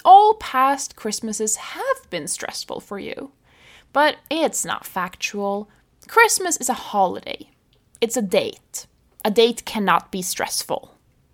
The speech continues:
If a date could be stressful, then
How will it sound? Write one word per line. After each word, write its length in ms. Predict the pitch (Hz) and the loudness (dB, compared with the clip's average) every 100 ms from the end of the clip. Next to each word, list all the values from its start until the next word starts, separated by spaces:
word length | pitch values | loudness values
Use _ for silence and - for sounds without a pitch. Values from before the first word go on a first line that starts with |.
| _ _ _ 277 | _ _ _ -4
If 160 | 285 | 0
a 80 | 294 | 0
date 460 | 226 285 311 - - | 0 -2 -2 -6 -6
could 280 | 392 403 | -4 -2
be 140 | 330 262 | -2 -4
stressful, 920 | - 294 294 - - - - 247 302 _ _ _ - | -2 -2 -2 -2 -6 -4 -4 -4 -8 _ _ _ -2
then 460 | 208 220 220 220 | 4 4 4 -2